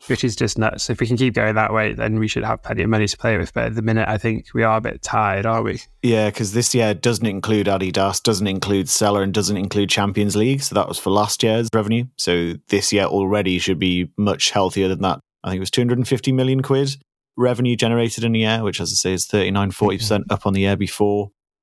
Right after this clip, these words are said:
Speaker 2: So I think it's looking healthy. But Hodge, do you think we'll see anything? Obviously, the talk of Calvin Phillips has been there ever since. Well, it's been there for a few months now, but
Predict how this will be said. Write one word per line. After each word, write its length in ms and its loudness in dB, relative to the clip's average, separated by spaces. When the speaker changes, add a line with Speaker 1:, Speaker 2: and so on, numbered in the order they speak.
Speaker 2:
So 360 0
I 140 4
think 280 -4
it's 320 -2
looking 260 -4
healthy. 440 -6
But 200 -6
Hodge, 400 0
do 100 -4
you 60 0
think 240 0
we'll 240 2
see 560 0
anything? 420 0
Obviously, 240 0
the 100 0
talk 400 0
of 360 -2
Calvin 360 0
Phillips 440 0
has 140 -4
been 300 0
there 480 0
ever 200 0
since. 500 -2
Well, 200 2
it's 120 -6
been 160 0
there 160 2
for 100 -2
a 60 2
few 180 0
months 340 0
now, 220 0
but 240 -2